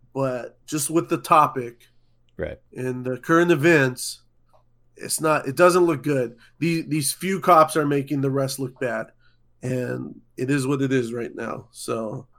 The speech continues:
Speaker 1: so it doesn't look good at all. And you don't even know who to trust.
Speaker 2: Right. And to, to go on top of what you just said, and I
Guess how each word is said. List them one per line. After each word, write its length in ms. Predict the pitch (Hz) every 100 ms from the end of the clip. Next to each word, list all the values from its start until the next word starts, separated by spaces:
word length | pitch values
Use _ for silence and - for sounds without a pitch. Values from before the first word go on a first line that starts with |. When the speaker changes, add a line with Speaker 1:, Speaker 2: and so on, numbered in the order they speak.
| _ _ - -
Speaker 1:
so 240 | - 127 120
it 100 | 117
doesn't 320 | 147 156 151
look 160 | 143 139
good 200 | 127 120
at 100 | 120
all. 320 | - - - _ - -
And 340 | 120 117 120
you 100 | 143
don't 200 | 156 156
even 180 | 151 139
know 140 | 135
who 160 | 127 143
to 100 | 139
trust. 520 | 135 117 117 - _ _ -
Speaker 2:
Right. 280 | 107 82 -
And 160 | 120 110
to, 80 | 113
to 160 | -
go 220 | 120 147
on 140 | 131 110
top 240 | 110 101
of 80 | 95
what 160 | 90 87
you 60 |
just 220 | 82 85 -
said, 200 | 95 85
and 60 |
I 180 | 82